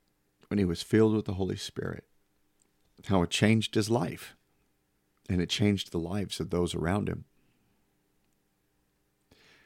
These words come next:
I believe in you. If you're listening to me right now, I just want you to know that I believe in you with my whole heart. And I love you.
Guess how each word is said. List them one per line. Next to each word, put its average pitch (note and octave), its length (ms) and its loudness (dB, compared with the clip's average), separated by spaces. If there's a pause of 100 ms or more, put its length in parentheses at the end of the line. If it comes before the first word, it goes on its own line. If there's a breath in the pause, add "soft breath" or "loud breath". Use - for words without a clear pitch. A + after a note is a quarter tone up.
(180 soft breath)
I C3 100 10
believe G2+ 360 8
in E2+ 120 2
you. D#2 180 -2 (580)
If - 140 -10
you're G2+ 100 6
listening C3+ 360 6
to C3 60 6
me B2 140 6
right G#2 240 6
now, E2 320 0 (880 soft breath)
I - 40 -2
just G2 160 2
want C3 200 0
you A2+ 80 4
to G#2 80 4
know G2 240 4
that E2+ 100 0
I D#2+ 140 -2
believe G2 380 4
in A#2+ 80 4
you A#2+ 320 0 (180)
with E2+ 120 -4
my D#2 160 -4
whole F#2 240 4
heart. F2+ 300 -4 (1400)
And F#2+ 120 -2
I F2 40 2
love G2+ 260 4
you. C#2+ 180 -4